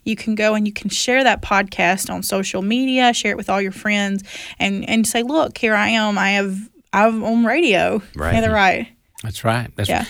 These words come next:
Speaker 3: And of course, for people that inquire, like if some young people say, "Well, can I get a C D of myself on that broadcast?" Well, they sure can.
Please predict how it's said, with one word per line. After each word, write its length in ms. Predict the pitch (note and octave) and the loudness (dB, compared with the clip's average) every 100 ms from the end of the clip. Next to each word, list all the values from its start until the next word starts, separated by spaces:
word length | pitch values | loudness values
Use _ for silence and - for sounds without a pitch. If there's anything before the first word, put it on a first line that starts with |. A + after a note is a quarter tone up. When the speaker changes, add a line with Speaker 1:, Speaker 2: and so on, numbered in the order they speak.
| - | -4
Speaker 3:
And 160 | - B2+ | 2 4
of 80 | - | 6
course, 260 | C3+ B2 | 6 4
for 160 | - A2+ | 2 0
people 340 | - D3+ C3+ | 2 2 2
that 80 | A2+ | 2
inquire, 540 | A2 G2+ - A#2+ A#2 A2+ | 2 0 4 6 6 4
like 280 | G#2+ G2+ | 2 0
if 120 | G#2 - | -2 0
some 240 | A#2 A2+ | 2 2
young 200 | A2 A2 | 2 0
people 260 | A2+ G#2 G#2 | -2 -4 -2
say, 140 | A2+ | 0
"Well, 120 | A2 | 0
can 140 | G#2+ B2 | 0 2
I 100 | C3 | 4
get 140 | D3 | 4
a 60 | C#3+ | 2
C 240 | - D3+ | 2 4
D 200 | D3 D3 | 6 6
of 80 | C3+ | 4
myself 460 | C3+ B2+ C#3+ C#3 C#3 | 4 2 4 2 4
on 140 | C3 | 2
that 160 | C3 A2+ | 2 4
broadcast?" 560 | C#3+ C3 C3+ C3+ C3 | 4 4 2 2 0
Well, 100 | F#2 | -4
they 220 | F#2+ G#2+ G#2 | 0 2 2
sure 320 | - G#2 G#2+ | 0 0 0
can. 280 | A#2+ D#3 | 2 0